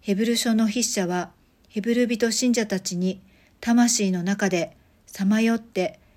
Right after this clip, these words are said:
ためらうことをしないで、霊の中へと前進して、天のキリストに預かり、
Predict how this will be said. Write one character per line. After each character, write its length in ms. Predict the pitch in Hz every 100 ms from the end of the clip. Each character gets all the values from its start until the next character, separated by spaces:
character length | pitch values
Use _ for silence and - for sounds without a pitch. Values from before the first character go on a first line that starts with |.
| _
た 100 | -
め 160 | 196 208
ら 160 | 226 226
う 60 |
こ 140 | 220 214
と 200 | 240 226
を 80 |
し 160 | 190 -
な 160 | 180 196
い 80 |
で、 240 | 190 170 - - - - _ _
霊 220 | 202 226
の 120 | 208 190
中 300 | 196 208 202
へ 100 | 220
と 160 | 208 175
前 200 | 190 190
進 280 | - 190
し 100 | 185
て、 340 | - 196 202 - _ _ _ _
天 240 | - 247 233
の 120 | 196
キ 200 | - 190
リ 120 | 214
ス 80 | 208
ト 140 | 214
に 140 | 202 196
預 220 | 190 190
か 120 | 214
り、 220 | 202 165